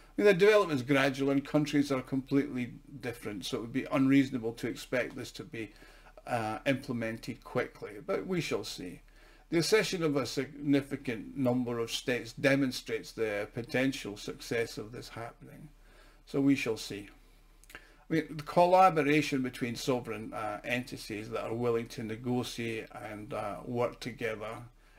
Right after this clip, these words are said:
can only be welcomed in this moving, uh, towards, uh, the multipolar world.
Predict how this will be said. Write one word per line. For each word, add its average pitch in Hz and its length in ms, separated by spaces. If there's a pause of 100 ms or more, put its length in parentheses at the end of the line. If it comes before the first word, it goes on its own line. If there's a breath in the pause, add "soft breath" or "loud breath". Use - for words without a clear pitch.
(140 soft breath)
can 135 160
only 131 200
be 120 160
welcomed 113 540
in 110 160
this 104 240
moving, 113 400 (580 loud breath)
uh, 127 260
towards, 110 560
uh, 107 360 (100)
the 117 200
multipolar 110 840
world. 104 320